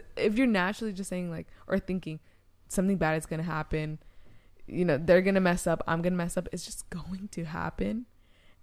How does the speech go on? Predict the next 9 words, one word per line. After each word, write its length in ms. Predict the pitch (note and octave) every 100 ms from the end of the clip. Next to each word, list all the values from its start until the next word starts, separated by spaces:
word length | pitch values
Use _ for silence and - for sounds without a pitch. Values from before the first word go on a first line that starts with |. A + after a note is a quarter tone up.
| -
And 500 | G3+ F#3+ F#3 F3+ E3+ - _ - _ _ _ _ - - _ - - -
I 140 | G3+
think 200 | G3 C4+
I 100 | C#4
did 260 | A3 F3 G3
that 200 | F#3+ -
to 120 | -
an 80 | G3
extent 680 | E3+ - - - F#3 F3 -